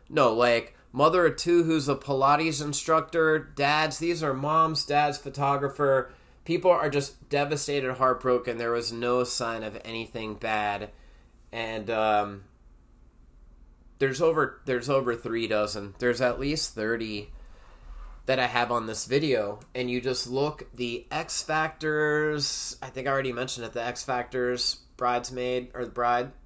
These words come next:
died on their wedding day. That shoulda, woulda, woulda been their bride, fiance, died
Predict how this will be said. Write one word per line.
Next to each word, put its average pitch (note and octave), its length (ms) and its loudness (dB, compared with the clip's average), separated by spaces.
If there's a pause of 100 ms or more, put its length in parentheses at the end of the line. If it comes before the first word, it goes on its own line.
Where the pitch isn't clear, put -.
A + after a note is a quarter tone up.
(300)
died B2 240 0
on B2 140 -2
their A#2+ 100 -2
wedding A#2 320 -2
day. A#2+ 320 -2 (320)
That - 180 -10
shoulda, C3+ 220 -4
woulda, C3 340 -2
woulda D3 200 0
been C#3 140 -2
their C3 100 -2
bride, A2+ 380 0
fiance, A2 680 -4 (180)
died C3+ 460 0